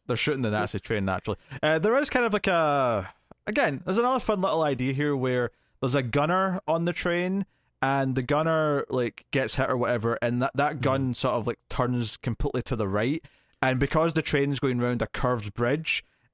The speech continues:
Speaker 1: as the train's going around the curve, that gun's just mowing down, like, the train.
Speaker 2: Like, all the
Speaker 1: Yeah.
Speaker 2: Nazis, and they've, they're, they're climbing on the side of the train to try to get to Indy, so it's just a sh-, shooting gallery, all of
Speaker 1: Yeah.
Speaker 2: them just taken out.
Speaker 1: And,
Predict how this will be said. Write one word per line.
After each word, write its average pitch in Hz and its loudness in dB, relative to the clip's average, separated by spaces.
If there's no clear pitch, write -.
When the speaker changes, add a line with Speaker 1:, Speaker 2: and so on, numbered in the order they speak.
Speaker 1:
as 147 2
the 151 2
train's 139 0
going 131 0
around 123 0
the 110 -2
curve, 151 2
that 135 0
gun's 127 0
just 123 -4
mowing 120 0
down, 107 0
like, 117 -2
the 113 -2
train. 120 0
Speaker 2:
Like, 101 0
all 131 2
the 131 2
Speaker 1:
Yeah. 123 0
Speaker 2:
Nazis, 120 2
and 120 0
they've, 123 0
they're, 151 2
they're 143 0
climbing 135 0
on 131 0
the 123 0
side 123 0
of 120 0
the 123 0
train 123 0
to 113 -6
try 120 -4
to 117 -4
get 117 -2
to 113 -2
Indy, 117 -2
so 120 -2
it's - -8
just - -4
a 127 0
sh-, - -6
shooting 147 0
gallery, 135 2
all 120 0
of 117 4
Speaker 1:
Yeah. 101 2
Speaker 2:
them 98 2
just - -4
taken 120 -2
out. 117 -6
Speaker 1:
And, 127 0